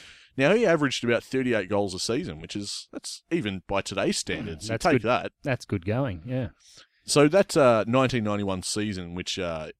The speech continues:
Speaker 1: they won the flag, that was his best, and he polled fifth for the Brownlow, and he kicked a bag of nine against Collingwood.
Speaker 2: <laughs> That'd be fun.
Speaker 1: It would be. It'd be fun to do. It'd be fun to see. It's a good day out of the footy seeing that.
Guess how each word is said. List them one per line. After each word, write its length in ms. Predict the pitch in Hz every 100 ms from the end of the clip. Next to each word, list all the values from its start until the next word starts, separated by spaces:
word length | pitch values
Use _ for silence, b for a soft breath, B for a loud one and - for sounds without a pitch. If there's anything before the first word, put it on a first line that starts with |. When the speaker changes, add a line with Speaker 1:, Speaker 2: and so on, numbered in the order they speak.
| _
Speaker 1:
they 120 | 95
won 200 | 90 98
the 80 | 95
flag, 420 | - 101 90 85 -
that 140 | 131
was 120 | 123
his 160 | 98 85
best, 520 | - 80 80 - - -
and 80 | 92
he 60 |
polled 300 | 92 107 98
fifth 340 | - - 131 -
for 100 | 120
the 120 | 98
Brownlow, 560 | - 92 90 90 87 87 b b b b
and 100 | 104
he 60 |
kicked 240 | 107 - -
a 60 |
bag 340 | 95 107 131 139
of 80 | 90
nine 480 | 92 92 113 139
against 320 | 113 92 87 -
Collingwood. 520 | 104 120 110 82 - _ _ _ _ _ -
Speaker 2:
<laughs> 560 | - - - _ _
That'd 320 | - 110 135
be 120 | 92 90
fun. 380 | - 95 117 - _ _ -
Speaker 1:
It 180 | 143 123
would 160 | 147
be. 100 | 120
It'd 120 | 82
be 100 | 85 95
fun 240 | 127 120
to 80 | 104
do. 400 | 90 120 185 226
It'd 140 | 107
be 100 | 87
fun 220 | 92 120
to 80 | 107
see. 460 | 101 - 135 202 220 _ _ _ _
It's 80 | -
a 40 | -
good 100 | 185
day 140 | 117 120
out 60 | 123
of 40 |
the 60 | 95
footy 260 | - 139 104
seeing 300 | - 98 98
that. 200 | 127 110